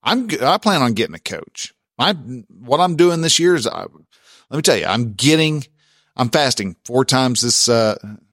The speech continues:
I'm fasting four times this year. I'm also going to make sure that I get ten clients all at the same time. I wanna have ten clients that I am talking to on a weekly basis. But also,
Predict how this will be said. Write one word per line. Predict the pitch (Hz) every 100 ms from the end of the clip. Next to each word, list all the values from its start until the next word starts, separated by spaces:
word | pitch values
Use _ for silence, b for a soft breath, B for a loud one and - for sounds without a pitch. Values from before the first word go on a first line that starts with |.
| _ _
I'm | - 135
fasting | 120 135 135 147 127
four | 131
times | 127 117 113 107
this | 110
year. | 95 90 101 _ _ _ _ _ _
I'm | 113 117
also | 160 214 147 123
going | 110 143 156
to | - 131
make | 131 123
sure | - 127
that | 113
I | 107 110 92 -
get | 131 117 - - _ _ _ _
ten | - 147 156 156
clients | - 131 127 120 117 - - _ _ _ _ _
all | - 127 139
at | 113
the | 120
same | 127 117 107
time. | 110 80 - _ _ _ _ -
I |
wanna | 101 110 104
have | 110 107 -
ten | - 160
clients | 151 - 139 123 -
that | 107
I | 117
am | 107
talking | - 113 - 110
to | - 113 113
on | 104
a | 101
weekly | 98 101 107
basis. | 104 92 - - - - _ _ _ _ _ _
But | - 104
also, | 185 - 117 98 92